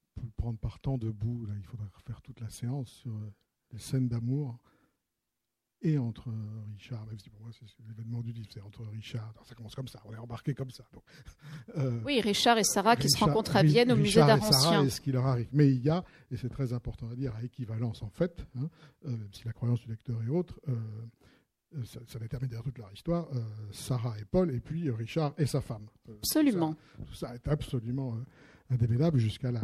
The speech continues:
Speaker 1: catastrophe finale et la manière dont ça se surmonte. Mais encore une fois, je, il ne s'agit pas de raconter le livre.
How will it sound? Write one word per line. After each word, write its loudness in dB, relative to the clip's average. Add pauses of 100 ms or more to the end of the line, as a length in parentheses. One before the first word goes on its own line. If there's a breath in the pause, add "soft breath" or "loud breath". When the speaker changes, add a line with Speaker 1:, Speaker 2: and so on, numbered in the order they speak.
Speaker 1:
catastrophe -8
finale -2
et -10
la -14
manière -4
dont -10
ça -10
se -12
surmonte. 2
Mais -12
encore -10
une -18
fois, -4
je, -10
il -20
ne -18
s'agit -10
pas -2
de -4 (600 soft breath)
raconter 4
le 0
livre. 2